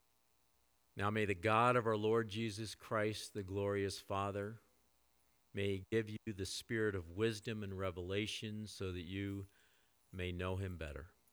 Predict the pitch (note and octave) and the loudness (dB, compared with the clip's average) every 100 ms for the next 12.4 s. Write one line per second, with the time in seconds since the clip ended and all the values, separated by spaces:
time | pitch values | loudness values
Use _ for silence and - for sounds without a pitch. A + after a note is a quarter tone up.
0 | _ _ _ _ _ _ _ _ _ _ | _ _ _ _ _ _ _ _ _ _
1 | _ _ F#2 F2 E2 - G#2 G2 G2 G2 | _ _ -8 -4 -6 -6 -2 2 2 0
2 | F2+ F2 F2+ C#2+ F2 G2 G2+ G2+ F#2 E2 | -2 -4 -6 -2 2 2 2 0 -4 -6
3 | E2+ - G#2 G#2 - - _ _ _ _ | -8 -4 0 0 -2 -12 _ _ _ _
4 | _ _ _ _ - F#2 F2 F2 D#2 E2 | _ _ _ _ -8 -4 -4 -6 -8 -2
5 | F#2+ A#2 C3 C3+ C3+ _ _ _ _ _ | 0 0 -4 -10 -12 _ _ _ _ _
6 | _ _ _ _ _ _ _ - F2+ G2 | _ _ _ _ _ _ _ -6 -4 -2
7 | G2+ F#2+ G2+ F#2 F2+ G#2+ F#2+ F#2 F2 F2 | 0 0 -2 -2 -6 -4 -6 -4 -4 -2
8 | F#2 G#2 A2 A2 G#2 F#2 A2 G#2 G2+ - | -2 0 0 -2 -6 -4 -2 -2 -4 -10
9 | _ - A2+ F#2 F#2+ - G2 F#2 - F#2 | _ -10 -6 -4 -4 -6 -8 -8 -8 -6
10 | E2 D#2 D#2 D2+ - _ _ _ _ _ | -4 -6 -8 -12 -12 _ _ _ _ _
11 | _ _ _ _ _ - E2 D#2+ F#2+ G#2+ | _ _ _ _ _ -8 -8 -4 -2 -2
12 | - A2+ G#2 | -4 -6 -6